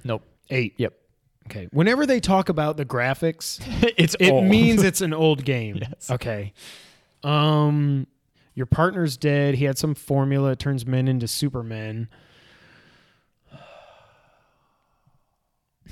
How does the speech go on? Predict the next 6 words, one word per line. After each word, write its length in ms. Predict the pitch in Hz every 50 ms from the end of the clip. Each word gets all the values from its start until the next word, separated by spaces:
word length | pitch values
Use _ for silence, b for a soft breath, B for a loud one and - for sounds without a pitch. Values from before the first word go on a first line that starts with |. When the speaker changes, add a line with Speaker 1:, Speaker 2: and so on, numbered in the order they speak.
| - - -
Speaker 2:
Is 100 | 143 131
this 160 | 147 131 -
a 40 | 135
Nintendo-made 1160 | 127 123 120 117 - - 143 147 151 143 147 143 139 139 135 127 120 123 123 123 123 120 117
game? 400 | - 123 120 123 127 131 127 135 - _ _ _ _ _ _ _ _ _ _ _ _ _ _ _ _ _ _ _ b b b b b b b b b b _ -
Speaker 1:
No. 360 | - - - - - - -